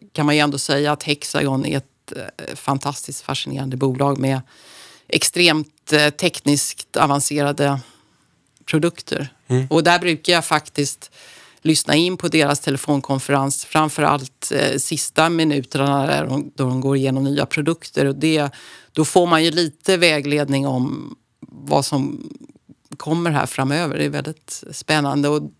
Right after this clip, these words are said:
Speaker 1: det är väl det bästa tipset man kan ge till en, en, eh, en som ska börja med förvaltning, att man måste vara,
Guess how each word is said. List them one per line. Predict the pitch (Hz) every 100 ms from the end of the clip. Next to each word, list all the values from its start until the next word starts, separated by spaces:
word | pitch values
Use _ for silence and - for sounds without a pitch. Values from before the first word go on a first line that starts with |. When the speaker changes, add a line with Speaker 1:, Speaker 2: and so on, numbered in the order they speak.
| _ _ _ _ _
Speaker 1:
det | - 160
är | 180
väl | 190
det | 180
bästa | 170 - - 202 196 175 _ - _ _ _ -
tipset | - 175 - - 156
man | 165 156
kan | 180 170
ge | 160 156
till | 151 - 143 139
en, | 139 147 147 -
en, | 143 135 139 135
eh, | 135 135 131 _ _ _ -
en | 143
som | 139
ska | 135 139
börja | 139 139 139
med | 160
förvaltning, | 180 156 135 - 139
att | 135
man | 139
måste | 139 139 - 143
vara, | 143 143